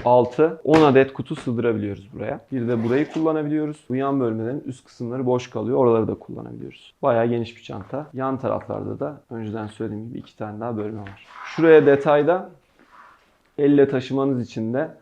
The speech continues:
şöyle bir yumuşama-, yumuşak tutamaç yapmışlar. Bu şekilde kullanabilirsiniz. Ayarlanabilir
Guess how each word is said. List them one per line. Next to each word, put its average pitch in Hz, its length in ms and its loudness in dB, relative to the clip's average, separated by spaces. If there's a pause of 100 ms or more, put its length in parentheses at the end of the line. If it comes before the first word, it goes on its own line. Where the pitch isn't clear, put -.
(380)
şöyle 127 280 -4
bir 123 40 0
yumuşama-, 123 540 -4
yumuşak 123 480 -6 (160)
tutamaç 123 500 -6
yapmışlar. - 580 -10 (380)
Bu 123 60 -14
şekilde 135 560 -6 (160)
kullanabilirsiniz. 117 920 -6 (640)
Ayarlanabilir 127 880 0